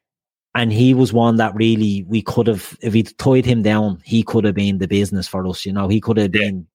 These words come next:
Speaker 1: set up for years to come. Morientes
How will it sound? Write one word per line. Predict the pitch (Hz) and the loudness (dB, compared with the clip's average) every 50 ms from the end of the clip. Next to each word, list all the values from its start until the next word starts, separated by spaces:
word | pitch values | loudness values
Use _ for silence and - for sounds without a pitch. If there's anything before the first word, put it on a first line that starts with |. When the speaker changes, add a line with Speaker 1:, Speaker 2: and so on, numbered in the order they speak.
| _ _ _ _ _ | _ _ _ _ _
Speaker 1:
set | _ - 127 120 120 113 | _ -2 0 0 0 2
up | 110 113 107 - | 0 0 -2 -2
for | - 113 104 | -4 -4 -4
years | 101 95 98 104 104 104 107 101 - | -4 -2 -2 -2 0 0 -2 -2 -6
to | - 98 | -10 -16
come. | - - 107 104 101 98 | -10 -6 -4 -2 -2 0
Morientes | 110 123 123 123 120 120 120 120 113 120 117 | 0 0 2 2 2 2 2 2 2 0 0